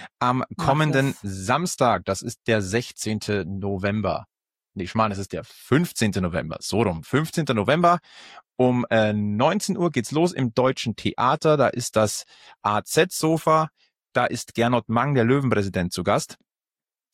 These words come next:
Speaker 1: Ähm, mit dem habe ich mich auch vergangene Woche schon mal kurz getroffen. Ähm, der wird uns Rede und Antwort stehen auf der Bühne. Es gibt Karten, begrenzte Anzahl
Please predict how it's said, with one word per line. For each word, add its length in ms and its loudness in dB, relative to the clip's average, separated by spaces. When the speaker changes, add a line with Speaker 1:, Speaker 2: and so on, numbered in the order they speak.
Speaker 1:
Ähm, 640 2
mit 300 -2
dem 140 2
habe 120 4
ich 60 0
mich 140 0
auch 100 0
vergangene 380 -2
Woche 180 -4
schon 140 -6
mal 180 2
kurz 280 -4
getroffen. 560 0
Ähm, 480 2
der 260 4
wird 220 2
uns 340 -2
Rede 220 0
und 180 -4
Antwort 320 0
stehen 220 -4
auf 180 2
der 120 2
Bühne. 260 2
Es 160 -6
gibt 180 -4
Karten, 380 2
begrenzte 440 -2
Anzahl 300 0